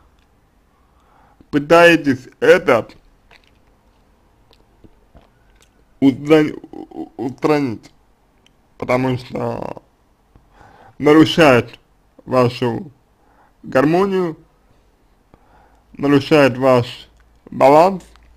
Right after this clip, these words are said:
Вот как вы говорите, нервирует и смешит, когда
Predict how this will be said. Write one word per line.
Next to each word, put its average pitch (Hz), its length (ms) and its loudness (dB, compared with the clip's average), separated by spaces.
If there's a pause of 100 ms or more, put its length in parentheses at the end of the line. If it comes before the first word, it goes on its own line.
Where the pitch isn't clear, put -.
(3000)
Вот - 120 -16
как - 180 -8
вы 131 120 -6
говорите, 131 640 -2 (180)
нервирует 147 880 -2 (600)
и 127 100 -6
смешит, 127 640 -10 (540)
когда 117 520 -4